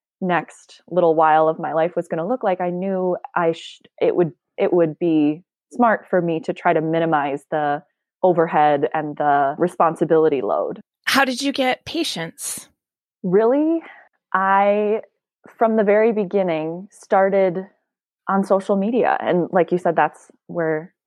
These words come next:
Speaker 1: that's where you found me. I, and, and that whole thing was born out of pure necessity. I was, you know, nursing a newborn and caring for a newborn, and it was the middle of winter, and I wasn't gonna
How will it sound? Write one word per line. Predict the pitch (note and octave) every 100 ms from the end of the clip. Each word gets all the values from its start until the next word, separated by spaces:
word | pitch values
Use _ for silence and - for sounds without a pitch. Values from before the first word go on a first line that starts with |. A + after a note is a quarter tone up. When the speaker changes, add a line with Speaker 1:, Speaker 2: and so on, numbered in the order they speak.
| - F#3+
Speaker 1:
that's | F3 -
where | E3
you | E3 G#3
found | - C#3+ D#3
me. | D3+ - -
I, | F#3 F#3 F#3+ G3 G3 _ _ _ _ _ _ _ _ F3 -
and, | G3 G3+ -
and | G#3 G#3
that | G#3+ B3+ -
whole | G#3+ G3
thing | G3 F#3+ F3+
was | F3
born | - F3 F3+ F3+ F3+ F#3 G3+ -
out | F3+ E3+
of | E3 D#3+ _ _ -
pure | C4+ C4
necessity. | G#3 D#3+ D#3+ - C#2+ - -
I | - E3+ E3+
was, | E3 E3+ D#3+ D3 - _ _ _ _ _ _ _ -
you | E3+
know, | D#3
nursing | E3 G3+ G#3 A3
a | A3+
newborn | C4 A3 G3+ F3+
and | E3 E3+
caring | - A3+ A#3+
for | A#3 G3+
a |
newborn, | F#3+ F#3+ F3 D#3+
and | D#3+
it | -
was | F3+
the | F3+
middle | F#3 G#3+ A3
of |
winter, | A3 B3 B3 F#3
and | E3
I | D3+
wasn't | D3 F3+ F#3+
gonna | G3 F3+